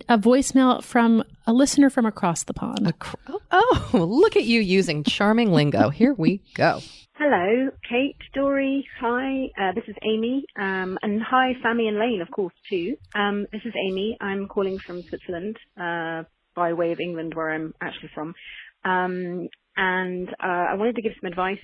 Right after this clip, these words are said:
Speaker 3: to the listener who's going to Paris. Um, I used to live in Paris till pretty recently, um, and I wanted to say that the brand that Kate loves so much, Nux, um, actually have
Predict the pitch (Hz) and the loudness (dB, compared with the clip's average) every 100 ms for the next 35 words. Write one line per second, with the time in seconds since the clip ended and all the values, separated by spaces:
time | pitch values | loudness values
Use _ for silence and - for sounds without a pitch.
0 | - - 170 180 - - 170 175 175 175 | -14 -14 -8 -8 -8 -10 -10 -10 -8 -8
1 | 175 170 - 151 123 - - _ - _ | -6 -10 -4 -2 -2 -4 -20 _ -20 _
2 | _ _ - 170 170 190 202 196 180 175 | _ _ -8 -6 -2 -2 -2 -4 -6 -4
3 | 185 170 160 - 160 151 - _ 175 170 | -2 -2 -4 -8 -8 -10 -14 _ -10 -8
4 | 165 - 117 165 185 - 175 170 170 165 | -8 -8 -10 -8 -10 -10 -6 -4 -6 -8
5 | - 170 170 180 180 175 - 175 170 165 | -8 -8 -6 -6 -8 -12 -8 -6 -6 -6
6 | 160 165 - 165 156 185 190 202 185 - | -8 -8 -8 -12 -12 -6 -4 -2 -4 -8
7 | - 196 190 160 156 - 156 156 - 185 | -6 -6 -6 -10 -10 -10 -8 -8 -8 -4
8 | 190 - - _ _ _ _ _ _ 160 | -4 -4 -16 _ _ _ _ _ _ -6
9 | 165 165 - - - 190 | -4 -4 -4 -6 -6 -8